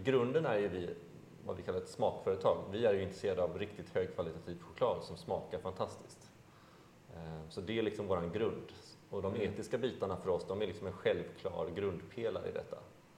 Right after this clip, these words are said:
Speaker 1: Men vi är liksom inte primärt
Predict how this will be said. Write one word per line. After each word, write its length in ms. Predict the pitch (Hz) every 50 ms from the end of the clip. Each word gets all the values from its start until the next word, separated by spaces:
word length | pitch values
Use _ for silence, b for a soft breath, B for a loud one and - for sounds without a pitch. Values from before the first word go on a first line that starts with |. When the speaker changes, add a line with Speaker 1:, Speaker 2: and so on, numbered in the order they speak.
| B B B B B B B B B B -
Speaker 1:
Men 160 | 101 95 90
vi 120 | 95 101
är 40 | 101
liksom 240 | 104 - - 107 107
inte 180 | 104 - -
primärt 840 | 110 - - 107 92 101 107 117 117 95 87 90 87 - - - -